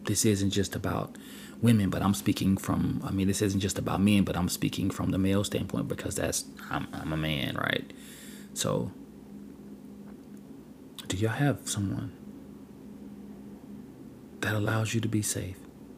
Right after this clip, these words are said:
And women, you know, do you have someone that allows you that safety, that provides that safety to you? And if someone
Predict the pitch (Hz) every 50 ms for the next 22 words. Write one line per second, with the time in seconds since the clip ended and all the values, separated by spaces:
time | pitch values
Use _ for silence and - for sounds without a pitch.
0 | - - - - - - - - - - - 127 123 117 127 143 147 127 95 90
1 | 87 - - - - - - - - 98 101 110 127 135 120 107 107 104 101 120
2 | 127 135 120 107 110 104 101 - - - 95 92 104 104 107 95 90 - - -
3 | - - - - - - - - - - - - - - - - - - - -
4 | - - - - - - 104 101 104 101 101 104 104 104 98 101 98 95 92 92
5 | - - - - 104 101 - - - 135 107 - - - - - - - - -
6 | - - 98 - - - 104 95 101 95 95 92 - - 95 90 - - 98 101
7 | - - - - - - - - - 95 98 - - - - - - - - -
8 | - - - - - - - - - - - - - - - - - - - -
9 | - - - - - - - - - - - - - - - - - - - 85
10 | 95 98 98 - - - 127 143 160 160 131 - 107 104 107 92 90